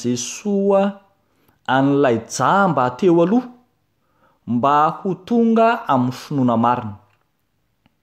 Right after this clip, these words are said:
Raha vao nanomboka nanatona an'i Jesoa ity lehilahy ity, ny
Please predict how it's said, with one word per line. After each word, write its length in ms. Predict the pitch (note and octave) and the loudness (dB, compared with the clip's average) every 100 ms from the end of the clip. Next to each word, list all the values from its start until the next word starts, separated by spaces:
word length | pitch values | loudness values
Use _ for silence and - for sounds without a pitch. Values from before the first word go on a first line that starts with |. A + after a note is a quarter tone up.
| _ _ _ _ _ _ _ _ _ _ _ _ _ | _ _ _ _ _ _ _ _ _ _ _ _ _
Raha 340 | A#2 B2 D3+ D3 B2 | -4 0 2 0 -2
vao 80 | |
nanomboka 560 | C3 D3 F3+ D3 - F3+ | -2 -2 -2 -4 -2 0
nanatona 640 | E3+ E3 E3+ E3+ F3 D#3+ | 2 2 0 -2 -2 2
an'i 160 | C#3+ B2 C3+ | 2 0 -2
Jesoa 320 | C3 - A3+ F3+ | -4 -2 0 0
ity 200 | - E3 | -2 0
lehilahy 420 | D#3+ D3+ D3+ D3 | 2 4 2 0
ity, 220 | D3+ B3+ B3 - _ _ _ _ _ _ _ _ _ _ _ _ _ _ _ _ _ | -2 -4 -6 -10 _ _ _ _ _ _ _ _ _ _ _ _ _ _ _ _ _
ny 260 | A2+ B2+ | -2 0